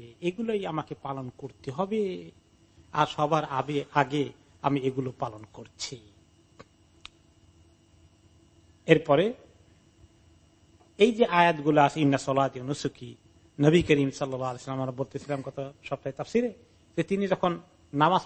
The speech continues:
পড়তে আসতেন, বিশেষ করে নফল নামাজে, সুন্নত নামাজে, একার নামাজে, ফরজ নামাজের জামাতে তিনি এত লম্বা চূড়া দোয়া পড়তেন না, মানুষের কষ্ট হবে। যেখানে সূরা সব করে ফে-, ফেলতেন জামাতের, আহ, মানুষের কষ্ট না হয় বিদায়, এই জন্য লম্বা লম্বা দোয়াগুলো রুকুর মধ্যে, সাজদার মধ্যে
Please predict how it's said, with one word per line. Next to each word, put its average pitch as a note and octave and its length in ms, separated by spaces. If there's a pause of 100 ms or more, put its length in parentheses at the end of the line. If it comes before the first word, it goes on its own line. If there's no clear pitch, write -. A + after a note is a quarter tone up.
পড়তে E3 240
আসতেন, D#3 300
বিশেষ E3 300
করে F3 160
নফল E3+ 300
নামাজে, D3+ 300
সুন্নত D3+ 380
নামাজে, C#3 280
একার C3 300
নামাজে, C3 400 (580)
ফরজ G#3 340
নামাজের D#3+ 260
জামাতে C#3+ 340
তিনি C#3+ 200
এত C3+ 160
লম্বা C3+ 280
চূড়া C3 200
দোয়া B2+ 280
পড়তেন B2 300
না, G2+ 140 (160)
মানুষের D3+ 360
কষ্ট - 260
হবে। - 280 (540)
যেখানে E3+ 300
সূরা G3 360
সব G#3+ 220 (100)
করে F#3 160
ফে-, E3+ 240
ফেলতেন F#3+ 380 (440)
জামাতের, D#3+ 480
আহ, - 560 (280)
মানুষের D#3+ 320
কষ্ট D#3+ 240
না C#3+ 160
হয় D3+ 180
বিদায়, C#3 320 (360)
এই F#3 100
জন্য F3+ 200
লম্বা E3 360
লম্বা E3 260
দোয়াগুলো D#3 440
রুকুর D#3+ 340
মধ্যে, D3 280
সাজদার D#3+ 400
মধ্যে D3 280